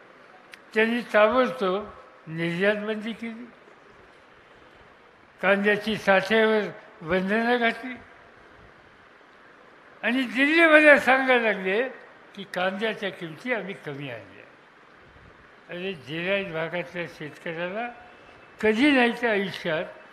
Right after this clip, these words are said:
दोन पैसे कांद्याने मिळतात, ते मिळायची एक परिस्थिती निर्माण झाली, तर ती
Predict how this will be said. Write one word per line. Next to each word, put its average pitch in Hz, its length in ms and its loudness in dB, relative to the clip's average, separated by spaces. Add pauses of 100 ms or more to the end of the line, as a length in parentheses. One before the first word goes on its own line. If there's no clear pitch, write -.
(420)
दोन 240 380 6
पैसे 247 420 0
कांद्याने 226 600 -4
मिळतात, 190 560 0 (920)
ते 262 140 6
मिळायची 240 580 2
एक 247 240 2
परिस्थिती 254 600 0
निर्माण 240 520 2
झाली, 196 360 -4 (720)
तर 175 60 -8
ती 208 280 -4